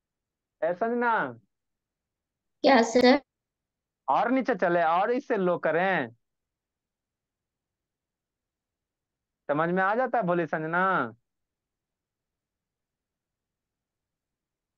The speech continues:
Speaker 1: ना बोलते हैं। चलो लिखो जल्दी जी। श्रुति,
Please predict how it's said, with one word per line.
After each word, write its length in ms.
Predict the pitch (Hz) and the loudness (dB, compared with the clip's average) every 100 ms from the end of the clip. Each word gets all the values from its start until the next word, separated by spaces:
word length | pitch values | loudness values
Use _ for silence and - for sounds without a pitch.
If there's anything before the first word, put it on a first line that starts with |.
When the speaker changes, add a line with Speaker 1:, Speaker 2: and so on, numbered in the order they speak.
| _ _ _ _ _ _ _ _ _ _ 123 | _ _ _ _ _ _ _ _ _ _ -10
Speaker 1:
ना 220 | 117 110 | -8 -8
बोलते 380 | 107 107 - 117 | -12 -16 -16 -16
हैं। 180 | 120 - _ _ | -18 -20 _ _
चलो 140 | 180 220 | 0 2
लिखो 180 | 233 226 | 2 4
जल्दी 260 | 233 190 | 4 2
जी। 140 | 139 113 _ | 2 -2 _
श्रुति, 560 | - 165 180 233 349 | 0 2 2 2 2